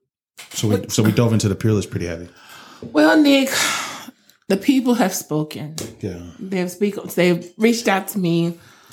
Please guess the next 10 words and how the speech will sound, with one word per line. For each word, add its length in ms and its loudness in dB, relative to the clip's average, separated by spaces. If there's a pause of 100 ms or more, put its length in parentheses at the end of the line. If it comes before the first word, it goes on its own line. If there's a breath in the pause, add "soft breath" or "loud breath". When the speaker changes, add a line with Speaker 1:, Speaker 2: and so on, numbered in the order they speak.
(320 soft breath)
Speaker 2:
on 140 4
my 160 4
A 200 2
B 140 -2
C 260 -2
account. 520 -4 (720)
We've 220 4
been 160 4
slipping, 420 -4
Nick, 380 -8